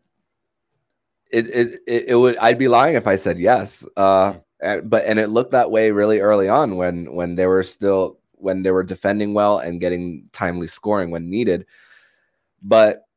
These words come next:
Speaker 1: even Paul Maurice, after their game against Dallas, spoke about how the players are, are not really confident in the system. And when the head coach talks about that to the media,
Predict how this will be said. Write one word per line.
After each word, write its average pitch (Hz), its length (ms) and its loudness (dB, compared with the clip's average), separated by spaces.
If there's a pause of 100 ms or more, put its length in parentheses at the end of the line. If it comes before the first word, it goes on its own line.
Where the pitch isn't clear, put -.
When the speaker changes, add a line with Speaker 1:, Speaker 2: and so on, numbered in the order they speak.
(100)
Speaker 1:
even 120 520 0
Paul 120 240 2
Maurice, 113 340 -2
after 95 380 0
their 92 140 2
game 98 200 -2
against 90 360 -4
Dallas, 95 420 2
spoke - 500 -4
about 95 320 2
how 90 460 2 (200)
the 92 100 -4
players 95 680 0 (800)
are, 92 380 2 (120)
are 92 640 2
not 98 260 -2
really 98 520 0 (1080)
confident 107 500 0
in 90 100 -10
the 87 80 -6
system. 76 580 -6 (280)
And 107 140 0
when 107 120 0
the 135 80 -2
head - 260 -2
coach - 440 -2
talks - 300 -8
about 117 240 2
that 120 160 -2
to 101 60 -14
the 90 80 -8
media, 101 460 -2